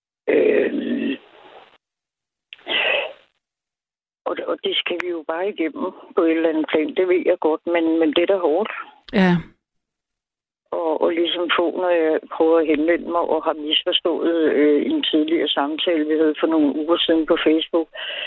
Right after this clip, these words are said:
Speaker 1: så henvender jeg mig igen. Øh, og så skriver hun en lidt spids, øh, øh, øh, svar til mig om, øh,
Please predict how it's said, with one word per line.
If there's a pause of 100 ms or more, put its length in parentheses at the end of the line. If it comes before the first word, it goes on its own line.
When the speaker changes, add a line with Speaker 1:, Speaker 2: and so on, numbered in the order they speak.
(100)
Speaker 1:
så
henvender
jeg
mig
igen. (320)
Øh, (760)
og
så
skriver
hun
en
lidt
spids, (100)
øh, (440)
øh,
øh,
svar
til
mig
om, (580)
øh,